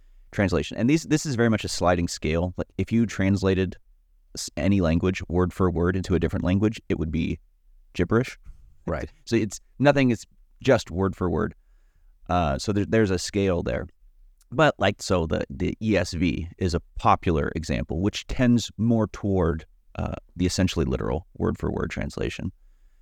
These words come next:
Speaker 1: And, uh, the N I V would tend more toward a dynamic equivalent, thought for thought. And the N L T is even further,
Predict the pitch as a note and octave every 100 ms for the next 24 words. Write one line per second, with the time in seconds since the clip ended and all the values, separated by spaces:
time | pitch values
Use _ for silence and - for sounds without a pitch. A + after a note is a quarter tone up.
0 | _ - - G2+ F#2+ F2+ E2+ - - -
1 | F2 E2+ - G2 F2 F2+ A#2+ F2+ E2+ -
2 | G#2+ F#2+ E2+ F2 F2 - F2 D#2+ - D#2+
3 | E2 E2 D#2+ D#2 - - B2 A2+ - -
4 | - - A2 G2 - _ - G2 - C#3
5 | B2+ G#2+ F2+ - G#2 E2 - A2 E2 F2